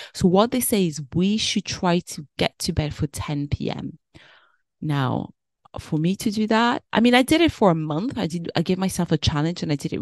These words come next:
really well. And then I had so much going on with my family recently, my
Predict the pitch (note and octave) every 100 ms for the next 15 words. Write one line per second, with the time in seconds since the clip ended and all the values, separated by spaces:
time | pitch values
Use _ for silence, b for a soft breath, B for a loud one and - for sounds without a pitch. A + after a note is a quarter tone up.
0 | C#3 D3+ D#3+ D3+ C#3+ C3 E3+ G#3+ B B
1 | B B - E3+ D#3 D#3 D3 - D#3+ D#3
2 | - F3 G3 G3 F3 E3+ D#3+ D3+ D3+ -
3 | D3+ D3 D#3 D#3 D#3 D#3 D3 D3 - -
4 | E3 D#3 D3 -